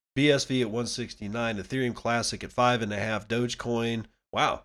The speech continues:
zero point zero zero two seven U S D. And,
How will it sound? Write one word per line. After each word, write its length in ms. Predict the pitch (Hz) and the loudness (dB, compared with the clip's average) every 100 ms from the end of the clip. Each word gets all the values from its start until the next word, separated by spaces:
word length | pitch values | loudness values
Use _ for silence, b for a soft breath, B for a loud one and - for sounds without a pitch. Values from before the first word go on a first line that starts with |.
| - | -4
zero 240 | 110 131 | 0 0
point 320 | 131 127 117 | 2 0 0
zero 240 | 95 123 127 | 0 0 0
zero 300 | 110 117 113 | 0 -2 -2
two 200 | - 120 | -2 -2
seven 580 | 113 190 202 95 73 - _ _ _ - | 2 4 4 0 -6 -12 _ _ _ -6
U 200 | 110 104 | -2 0
S 200 | 95 - | 0 -2
D. 400 | 95 90 139 175 b b _ - | -2 -2 -2 -6 b b _ -2
And, 520 | 120 127 131 135 123 | 2 2 2 0 -2